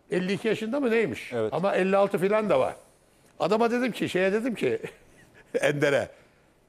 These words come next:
Speaker 1: "Adamın gittiği yerlere bak." dedim ya. Ya utanın bizim hakemler ya, seyredin ya. Ya hakemlikte çok koşmak diye bir şey yok ya.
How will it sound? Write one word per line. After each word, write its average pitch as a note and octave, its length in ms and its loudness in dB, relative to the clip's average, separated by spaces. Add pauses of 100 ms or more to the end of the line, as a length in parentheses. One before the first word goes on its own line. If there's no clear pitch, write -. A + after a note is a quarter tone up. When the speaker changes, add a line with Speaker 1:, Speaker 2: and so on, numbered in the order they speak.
(360)
Speaker 1:
"Adamın C#4 380 2 (380)
gittiği C#4+ 340 2
yerlere C4 380 4
bak." A3+ 140 2 (140)
dedim A2 160 -8
ya. C3 140 -8 (560)
Ya D#3+ 160 0
utanın A#3+ 420 2
bizim G3+ 180 2
hakemler E3 400 2
ya, C#3+ 160 -2
seyredin E3 520 0
ya. C#3+ 160 -2 (480)
Ya G#3 240 2
hakemlikte C4 800 0
çok C4+ 260 -2
koşmak C4 480 0
diye A3+ 160 2
bir G3+ 80 -4
şey A3 180 0
yok A3 240 -2
ya. G3 260 0